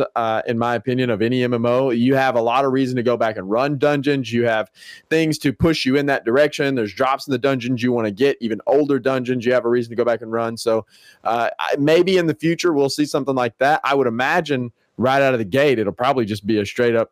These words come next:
level twenty-five dungeon. You can run it when you hit twenty-five. You can run it multiple times if you want to, to get whatever gear you need out of there. And then that may be it until, you know, a later on expansion or something. That's kind of what I'm expecting anyway.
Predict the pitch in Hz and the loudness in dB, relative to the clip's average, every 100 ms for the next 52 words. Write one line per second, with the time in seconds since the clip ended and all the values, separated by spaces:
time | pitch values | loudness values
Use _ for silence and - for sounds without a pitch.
0 | _ 117 117 113 - 120 117 107 104 92 | _ 0 0 0 -4 -6 -2 -2 -2 0
1 | 135 139 139 117 101 110 120 117 110 113 | -2 0 -2 -2 -2 0 0 0 0 0
2 | - - 107 - 135 135 113 113 117 101 | -2 -4 -4 0 0 0 -2 -2 -2 -2
3 | 117 107 - 120 113 107 117 - 113 110 | -4 -4 -4 -4 -4 -6 -6 -2 -2 -2
4 | 110 _ _ - 131 123 123 147 127 139 | -4 _ _ -4 -2 0 0 0 2 2
5 | 147 139 139 143 135 117 123 92 110 123 | 4 4 4 2 2 0 -2 -4 -2 -2
6 | 135 123 135 135 _ - 104 - 117 113 | 0 2 2 0 _ -8 -8 -2 0 0
7 | 110 110 101 95 104 113 113 110 101 - | -2 -2 -2 0 0 0 0 -2 -4 -6
8 | 113 120 - 80 - 76 - 78 101 - | -4 -4 -6 -12 -10 -10 -4 -2 -2 -4
9 | 135 139 107 101 92 85 - 135 - 90 | -4 -2 -2 -2 -4 -8 -2 -2 -4 -14
10 | 85 80 90 | -10 -8 -8